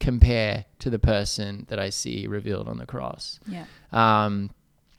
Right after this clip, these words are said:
Speaker 1: and if there's other things that you're reading in Scripture and you're like, you get that, uh, feeling, take that as a, take that as a stimulus to ask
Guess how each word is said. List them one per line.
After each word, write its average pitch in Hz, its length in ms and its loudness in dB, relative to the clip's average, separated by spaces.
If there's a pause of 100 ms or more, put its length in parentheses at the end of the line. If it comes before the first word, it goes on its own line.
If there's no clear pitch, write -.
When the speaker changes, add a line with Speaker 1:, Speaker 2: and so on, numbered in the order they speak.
(160)
Speaker 1:
and 147 80 4
if 156 100 4
there's 180 240 4
other 214 200 6
things 139 300 2
that 127 60 0
you're 123 140 2
reading 127 320 4
in 117 80 -6
Scripture - 360 -10
and 123 80 -10
you're 120 120 -10
like, 110 300 -4
you 123 120 -10
get 123 220 2
that, 113 320 4 (360)
uh, 113 380 8 (100)
feeling, 101 640 2 (600)
take - 220 8
that 285 160 8
as 285 220 8
a, 311 300 2
take - 280 2
that - 160 4
as 294 140 4
a 269 80 2
stimulus 262 720 2
to 196 380 6
ask 226 280 4